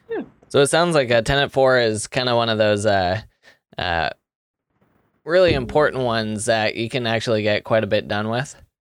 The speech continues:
Speaker 1: You can. And this is one of those things that no one's ever gonna feel or see.
Speaker 2: Mm.
Speaker 1: You know, people say, I, you know, I tell people to take something, they're like, "Yeah, I don't feel any different." Well, of course you're not. <laughs> You know, I'm reducing your relative risk of cancer.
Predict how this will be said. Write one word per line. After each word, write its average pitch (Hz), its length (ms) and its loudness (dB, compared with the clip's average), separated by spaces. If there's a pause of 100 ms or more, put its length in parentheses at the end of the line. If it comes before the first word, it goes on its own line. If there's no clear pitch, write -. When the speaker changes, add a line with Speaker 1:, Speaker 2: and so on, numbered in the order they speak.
(540)
Speaker 1:
You 277 140 2
can. 196 380 0
And 185 120 4
this 320 140 0
is 403 100 2
one 381 100 2
of 349 60 2
those 277 140 0
things 240 140 0
that 220 80 2
no 208 100 0
one's 214 140 0
ever 175 160 0
gonna 190 160 0
feel 208 460 0
or 180 220 2
see. 120 600 -2 (260)
Speaker 2:
Mm. 90 320 -10
Speaker 1:
You 165 60 -2
know, 147 140 2
people 226 260 0
say, 233 240 2
I, 202 80 2
you 190 180 0
know, 180 80 2
I 175 60 2
tell 220 160 -2
people 220 200 2
to 196 60 0
take 165 240 -2
something, 160 260 -4
they're 156 100 0
like, 151 100 -2
"Yeah, 175 140 2
I - 20 4
don't 175 100 0
feel 165 160 0
any 143 120 0
different." 139 360 -4
Well, 180 320 -2
of 196 80 -4
course 240 260 2
you're 160 100 -4
not. 87 280 -8
<laughs> - 40 -20 (480)
You 214 240 2
know, 254 160 2 (240)
I'm 196 160 4
reducing 233 400 4
your 208 100 6
relative 175 400 2
risk 156 220 2
of 143 100 -10
cancer. 180 540 -6